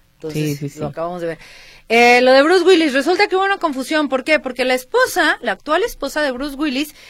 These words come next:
Speaker 1: publicó, no me acuerdo si fue para Navidad o Año Nuevo, un mensaje, pero todo lo estaba hablando en pasado de, "Qué bonito fue conocerte y qué bonito fue vivir nuestro amor y, y qué bonito fue, fue Eras".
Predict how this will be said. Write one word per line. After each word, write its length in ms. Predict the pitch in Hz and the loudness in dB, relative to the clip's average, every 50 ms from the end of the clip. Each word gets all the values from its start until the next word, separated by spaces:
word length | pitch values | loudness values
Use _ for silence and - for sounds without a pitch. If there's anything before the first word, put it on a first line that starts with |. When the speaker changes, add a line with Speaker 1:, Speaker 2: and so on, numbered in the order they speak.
| - - - - _ _ | -20 -20 -20 -20 _ _
Speaker 1:
publicó, 500 | 311 311 285 320 330 330 - 311 302 311 | 0 0 2 0 -2 -2 0 -2 -2 0
no 80 | 330 | 0
me 80 | 330 339 | -2 -4
acuerdo 280 | 339 - 339 330 330 330 | -4 -2 -4 -4 -4 -6
si 120 | - 277 | -8 -8
fue 160 | - 285 262 | -8 -8 -6
para 180 | - 302 302 294 | -4 -4 -4 -4
Navidad 380 | 262 220 196 208 208 220 240 | -4 -6 -6 -4 -4 -2 -2
o 40 | 269 | -2
Año 220 | 285 269 269 277 277 | -4 -4 -4 -4 -4
Nuevo, 380 | 269 247 240 226 202 202 214 | -4 -4 -4 -4 -4 -4 -4
un 80 | 226 240 | -4 -4
mensaje, 560 | 254 262 262 262 - 302 277 262 - 185 - - - - - - _ | -2 -4 -4 -2 -2 -2 -2 -2 -4 -10 -14 -14 -20 -20 -20 -8 _
pero 360 | 247 254 254 254 254 226 - - _ | 2 4 4 4 2 0 -2 -6 _
todo 240 | - 302 285 311 320 | -6 -6 -4 -4 -4
lo 80 | 320 | -4
estaba 300 | 285 - - 262 254 254 | -6 -4 -2 -2 0 0
hablando 320 | 254 254 247 226 233 233 247 | -2 -2 -6 -6 -6 -8 -8
en 80 | 233 | -8
pasado 440 | 233 226 220 - - 233 220 208 190 | -8 -10 -10 -8 -8 -6 -6 -6 -8
de, 140 | 185 190 185 - - - - - _ _ | -10 -12 -14 -16 -20 -20 -20 -20 _ _
"Qué 120 | - 392 | -6 -2
bonito 420 | 427 440 453 415 440 427 415 403 381 | -2 0 -2 -2 -4 -4 -6 -8 -6
fue 220 | - - 381 370 | -4 -6 -6 -6
conocerte 720 | - - 349 330 320 302 - - 339 349 349 339 - 320 311 | -6 -6 -8 -8 -8 -8 -6 -4 -4 -4 -4 -4 -8 -8 -8
y 320 | 302 302 302 294 294 285 | -8 -8 -8 -8 -10 -10
qué 160 | 277 - 339 | -6 -6 -6
bonito 380 | 339 349 339 349 349 339 330 311 | -6 -6 -8 -8 -10 -10 -12 -12
fue 240 | - - 311 311 277 | -6 -6 -4 -4 -4
vivir 320 | 285 269 262 294 302 269 | -6 -8 -8 -8 -8 -6
nuestro 340 | 285 285 277 - - 220 226 | -8 -10 -10 -10 -8 -8 -6
amor 400 | 226 226 240 247 254 247 247 247 | -6 -6 -6 -4 -4 -4 -6 -8
y, 100 | 247 240 - | -10 -12 -10
y 220 | 240 240 254 247 | -10 -8 -8 -6
qué 100 | - 320 | -6 -6
bonito 320 | 311 339 330 339 - 320 285 | -6 -6 -6 -6 -6 -8 -10
fue, 380 | - - 294 285 285 285 294 - - _ _ _ _ _ | -8 -4 -2 -2 -2 -2 -4 -8 -14 _ _ _ _ _
fue 340 | - - 254 285 277 277 277 - | -12 -4 -2 0 0 -2 -2 -2
Eras". 580 | 262 269 277 285 277 269 247 240 - - - | -2 0 0 0 0 0 -2 -2 -8 -16 -20